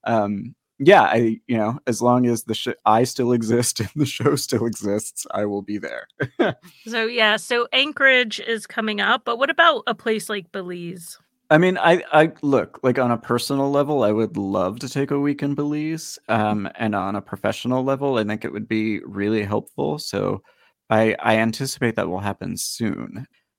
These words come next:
Speaker 1: My partner and I have a very big anniversary in February, and he has a birthday in January, and I have a lot of January off, and it's going to be very cold up here in the Berkshires, so maybe, maybe it'll happen in a few months.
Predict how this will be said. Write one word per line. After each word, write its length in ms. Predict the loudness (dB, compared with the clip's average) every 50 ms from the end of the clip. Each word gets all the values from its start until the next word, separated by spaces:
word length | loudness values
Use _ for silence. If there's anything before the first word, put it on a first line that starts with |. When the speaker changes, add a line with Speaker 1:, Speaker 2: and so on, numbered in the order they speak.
| _ _ -2
Speaker 1:
My 140 | -2 -2
partner 320 | 0 2 2 2 2 2 2
and 100 | 2 2
I 80 | 0
have 100 | 0 0
a 80 | -2 -2
very 280 | -2 -2 0 0 -2 -2
big 260 | -2 -2 -4 -4 -4
anniversary 920 | -4 -4 -4 -4 -4 -6 -6 -6 -6 -6 -4 -2 0 0 0 0 -2 -4 -4
in 460 | -4 -4 -4 -4 -4 -6 -6 -8 -12 _ _ _
February, 680 | -4 -2 0 0 2 2 2 2 2 2 0 0 0 -2
and 120 | -2 -2
he 80 | -2 -4
has 140 | -4 -4
a 60 | -6 -6
birthday 400 | -4 -6 -6 -4 -4 -6 -4 -4
in 160 | -6 -8 -6
January, 840 | -4 -2 0 0 0 2 2 2 2 2 2 0 0 0 -2 -2
and 100 | -4 -6 -8
I 100 | -8 -8
have 340 | -6 -6 -6 -6 -8 -10 -10 -10
a 60 | -6
lot 260 | -4 -2 -2 -2 -4
of 80 | -6 -8
January 580 | -6 -4 -4 -2 -2 -2 -2 -2 -2 -2 -4 -4
off, 360 | -4 -2 0 0 0 -2 -4 _ _ _ _ _ _
and 280 | -6 -4 -4 -4 -6 -8 -10
it's 180 | -12 -14 -12
going 260 | -8 -6 -6 -4 -4
to 80 | -4 -2
be 320 | -2 -2 -2 -2 -4 -8 -10 _ _ _ _ _ _ _ _ _ _ _
very 380 | -8 2 6 8 8 10 8 6
cold 380 | 6 6 6 6 8 6 4 2
up 160 | -2 -2 0
here 140 | 2 2 2
in 80 | 2
the 80 | 0 -2
Berkshires, 560 | -2 -2 -2 -2 -4 -4 -4 -2 -2 -2 -2
so 140 | -2 -2 0
maybe, 560 | 0 0 0 0 0 0 0 -2 -2 -4 -4 -2
maybe 240 | -2 -2 0 0 -2
it'll 160 | 0 0 2
happen 300 | 2 0 0 -2 -2 -2
in 140 | -2 -2 -2
a 40 |
few 160 | -4 -4 -4 -4
months. 440 | -4 -4 -6 -6 -10 -12 -18 -20